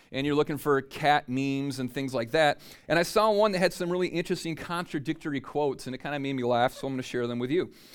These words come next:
And one of them says, "I can resist anything except temptation," by the great Oscar Wilde.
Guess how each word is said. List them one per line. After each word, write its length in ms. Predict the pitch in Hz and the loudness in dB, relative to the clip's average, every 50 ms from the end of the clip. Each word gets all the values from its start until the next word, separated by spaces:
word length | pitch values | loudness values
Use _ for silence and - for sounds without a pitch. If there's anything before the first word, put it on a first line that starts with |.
| - - - - _ | -20 -20 -20 -14 _
And 120 | - 127 147 | -4 -2 0
one 100 | 190 220 | 0 2
of 40 | |
them 120 | 214 202 185 | 0 0 0
says, 360 | - - 185 165 160 151 - - - - - | 0 2 4 4 4 4 0 -10 -18 -2 2
"I 120 | 165 180 | 2 2
can 160 | 196 - 220 202 | 4 2 2 2
resist 440 | 202 202 170 180 185 180 - - - - | 2 2 2 2 0 0 0 -4 -4 -2
anything 640 | 208 247 262 233 185 - - 156 156 151 160 165 - - _ _ _ _ _ _ - | 0 0 2 0 -2 -2 -2 -2 -2 -2 -4 -6 -10 -16 _ _ _ _ _ _ -8
except 440 | 131 127 - - - 156 147 - - | -8 -6 -2 2 2 2 2 2 -2
temptation," 600 | 170 147 139 - 160 139 131 - - 95 92 - _ _ _ _ - - - - _ _ - | -4 -4 -2 -2 -2 -2 -2 -4 -6 -12 -16 -18 _ _ _ _ -20 -20 -20 -20 _ _ -6
by 180 | - 117 120 | -2 -2 0
the 80 | 120 120 | 0 0
great 160 | 117 139 135 - | 0 0 0 2
Oscar 360 | 127 131 123 - - 147 127 | 0 -2 -2 -2 -2 0 0
Wilde. 500 | 123 120 127 127 123 117 104 - - - | 2 4 4 4 2 2 0 -4 -8 -12